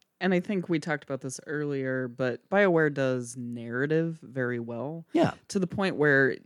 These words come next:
Speaker 1: you are kind of really connected to your Shepard. You're connected to the choices that you've made.
Speaker 2: Yeah.
Speaker 1: Like, I mean, again, I took a s-, flip phone photo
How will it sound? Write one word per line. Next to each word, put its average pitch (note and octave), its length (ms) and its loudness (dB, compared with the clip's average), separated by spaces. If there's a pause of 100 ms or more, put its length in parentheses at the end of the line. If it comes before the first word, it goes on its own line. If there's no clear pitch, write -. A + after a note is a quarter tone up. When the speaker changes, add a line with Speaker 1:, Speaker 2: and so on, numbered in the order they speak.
Speaker 1:
you F3+ 500 -8
are G3+ 460 2 (140)
kind G#3 280 -8
of F3 100 -6
really F3+ 560 -2
connected D3+ 560 -8
to C3 120 -10
your B2 160 -8
Shepard. A2 580 -8
You're C3 360 -6
connected F3 420 -16
to E3 80 -6
the C3 100 -8
choices G3+ 520 -8
that G3 120 -4
you've F#3 160 -6
made. F#3 480 -4
Speaker 2:
Yeah. C#3+ 220 4 (180)
Speaker 1:
Like, F#3 180 0
I F3+ 40 0
mean, E3 320 0
again, C3+ 480 -2
I D3 80 -12
took D#3+ 220 -12
a C3 240 -2
s-, - 200 -4 (140)
flip - 320 -4
phone A#2+ 320 -6 (560)
photo A#2+ 340 -2